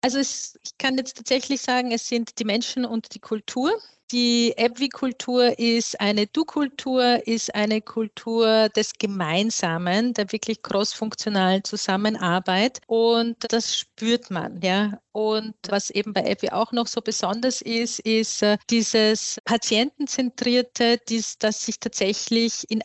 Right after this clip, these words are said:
alle Bereiche durchzieht. Wir wollen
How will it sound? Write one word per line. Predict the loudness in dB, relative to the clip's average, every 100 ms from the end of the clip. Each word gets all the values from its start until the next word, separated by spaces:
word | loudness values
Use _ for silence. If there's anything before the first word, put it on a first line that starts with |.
| -2
alle | 2 2 2
Bereiche | 0 -2 -2 -2 -4
durchzieht. | -8 -4 -2 -2 -6 -8 -8 -8 -6
Wir | -4
wollen | 0 0 0